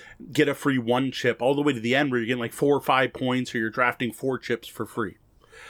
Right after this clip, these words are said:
I thought this was interesting, but not nearly as game-changing as swapping up what books were in play. Like, honestly, I'll play with either side of the board. It, it, take it or leave it. It, it literally, eh,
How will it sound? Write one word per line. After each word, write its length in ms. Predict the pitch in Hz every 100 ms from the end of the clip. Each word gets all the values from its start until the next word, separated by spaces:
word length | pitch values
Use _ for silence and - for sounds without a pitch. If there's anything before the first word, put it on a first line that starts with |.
| - -
I 100 | 269
thought 200 | 311 311
this 160 | 285 285
was 120 | 165
interesting, 540 | 151 180 208 233 254 - _ _ _ -
but 200 | 170 170
not 480 | 170 170 202 196 180
nearly 340 | 170 170 156
as 140 | 139
game-changing 760 | - 131 143 - 151 147 143 127
as 100 | 117
swapping 480 | - 135 127 135 117
up 220 | 110 -
what 160 | 110
books 260 | - 107 -
were 120 | 110
in 100 | 95
play. 220 | 95 92 - _ _ - -
Like, 160 | 139 143
honestly, 640 | 151 202 - 240 240 214 -
I'll 180 | 139 156
play 180 | 165
with 140 | 151 135
either 160 | 131
side 200 | - 123
of 60 | 113
the 60 | 107
board. 260 | 107 -
It, 200 | - 120 -
it, 160 | 135 _
take 200 | - 143
it 60 | 139
or 80 | 127
leave 180 | 117 -
it. 120 | -
It, 180 | 127 120 -
it 260 | 120 123
literally, 580 | 139 160 160 147 143 123 _ _ _
eh, 160 | 190